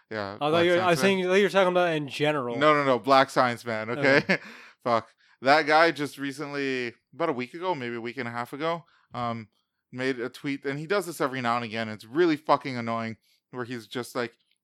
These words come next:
Speaker 1: uh, there was a, there was an image for Frozen two, and he, he pointed out how the, the crystal of the snowflake looks, um, like, not like a snowflake in real life.
Speaker 2: Yeah.
Speaker 1: And he's just like,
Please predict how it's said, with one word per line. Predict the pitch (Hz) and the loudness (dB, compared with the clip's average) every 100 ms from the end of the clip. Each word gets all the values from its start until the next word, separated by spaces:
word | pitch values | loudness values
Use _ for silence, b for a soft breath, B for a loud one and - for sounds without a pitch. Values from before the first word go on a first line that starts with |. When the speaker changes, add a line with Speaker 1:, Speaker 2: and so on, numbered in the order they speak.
| _ _ _ _ _ - | _ _ _ _ _ -8
Speaker 1:
uh, | 139 127 | -4 -4
there | 123 | -2
was | 135 135 | 0 2
a, | 139 135 131 | 2 4 2
there | 139 | 0
was | 143 | -2
an | 135 | -4
image | 131 160 143 - | -8 -6 -6 -6
for | 151 131 127 117 | -2 0 0 -2
Frozen | - 135 131 117 123 - | -6 -4 -4 -4 -10 -8
two, | 151 123 101 - _ _ _ _ _ | -6 -6 -6 -14 _ _ _ _ _
and | - 127 | -10 -8
he, | 131 127 123 127 | -8 -10 -10 -10
he | 131 | -10
pointed | - 151 143 131 | -6 -6 -4 0
out | 127 123 | 0 0
how | 127 123 | 0 0
the, | 110 120 117 117 | -2 -2 -2 -4
the | 113 | -8
crystal | - 131 - 127 | -10 -10 -8 -10
of | 110 | -10
the | 123 | -14
snowflake | - 127 - 151 139 _ b b _ | -10 -10 -6 -8 -8 _ b b _
looks, | 117 123 120 - - 117 | -6 -4 -4 -10 -10 -4
um, | 120 117 107 _ _ _ _ | -4 -4 -8 _ _ _ _
like, | 127 123 117 | -8 -6 2
not | 123 117 - | 4 4 0
like | 123 120 | -4 -4
a | 123 | -8
snowflake | 120 - 120 - 120 123 | -12 -10 -10 -6 -8 -8
in | 117 | -8
real | 120 | -6
life. | 117 131 165 | -2 0 0
Speaker 2:
Yeah. | 143 113 104 _ - | -2 -6 -10 _ -8
Speaker 1:
And | 123 123 | -6 -4
he's | 131 117 | -4 -4
just | 127 127 | -6 -4
like, | 123 117 | -4 -6